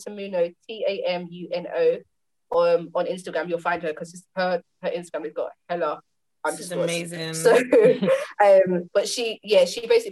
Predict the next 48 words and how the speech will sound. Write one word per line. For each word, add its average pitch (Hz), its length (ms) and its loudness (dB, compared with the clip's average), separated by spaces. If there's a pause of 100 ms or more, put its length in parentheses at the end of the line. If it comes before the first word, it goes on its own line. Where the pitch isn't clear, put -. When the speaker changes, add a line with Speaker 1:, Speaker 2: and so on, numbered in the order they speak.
Speaker 1:
posted 208 180 -6
something 175 320 -2
and 175 180 -6
it's 175 120 -14
called 208 180 -6
Virginology, 175 500 -2
and 160 80 -8
she's 165 140 -14
gonna 185 220 -8
be 170 100 -18
talking 233 420 -10
about 190 440 -6 (1120)
all 208 140 4
sorts 202 260 -4
of 185 100 -10
things, 175 380 -4
addressing 180 420 -4
how 175 460 0
it 165 240 -4
was, 160 520 0
you 190 100 -8
know, 165 120 2
how 185 160 0
she 190 160 -12
held 170 240 -4
out. 160 220 -2 (260)
She 233 140 -8
did 214 160 0
share 208 220 0
a 190 60 4
story, 190 320 2
which 165 160 -6
I 170 40 0
was 170 140 -6
telling 170 140 -8
Sade 165 320 -8
about, 147 340 -6
about - 180 -6 (120)
how 156 380 -4 (460)
when 185 180 0
she 190 180 -12
was 185 200 -4
younger, 156 320 -6
she - 180 -18
just 175 160 -16
got - 160 -4
fed - 160 -8
up. - 120 -8